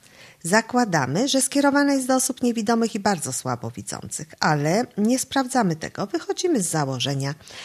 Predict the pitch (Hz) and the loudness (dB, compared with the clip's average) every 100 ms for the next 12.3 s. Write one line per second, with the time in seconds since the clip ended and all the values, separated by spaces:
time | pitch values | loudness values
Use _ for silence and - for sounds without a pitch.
0 | - - 220 226 226 220 220 - 220 202 | -6 0 2 4 4 4 2 0 0 2
1 | 208 269 208 - 240 247 220 185 165 143 | 4 2 2 2 0 0 -2 -4 -4 -4
2 | 123 254 - 415 392 339 196 127 117 - | -2 -4 -2 0 2 0 -2 -2 -2 -4
3 | 131 - 139 120 113 - 110 - 123 160 | -8 -6 -4 -4 -4 -2 -4 -6 -10 -12
4 | - - _ - - - - - 190 220 | -16 -20 _ -20 -20 -20 -20 -8 4 4
5 | 226 214 202 - 285 - 226 214 - 202 | 6 4 2 0 -2 -2 -2 0 0 0
6 | 190 180 - 180 160 156 - 135 117 58 | 0 0 0 0 0 -2 -2 -4 -4 -8
7 | - - - _ - - - _ _ _ | -10 -14 -16 _ -20 -20 -20 _ _ _
8 | - 233 233 - 349 285 196 - 214 190 | 0 2 0 4 4 4 4 2 2 4
9 | 214 208 202 196 247 233 208 185 - 175 | 2 4 2 2 2 2 0 -2 -2 -2
10 | 175 180 180 185 233 254 175 170 330 - | 0 2 0 0 2 2 4 2 0 0
11 | 262 170 - 139 127 - 131 120 117 - | 2 2 0 -2 -2 -2 -4 -4 -6 -4
12 | - - | -6 -6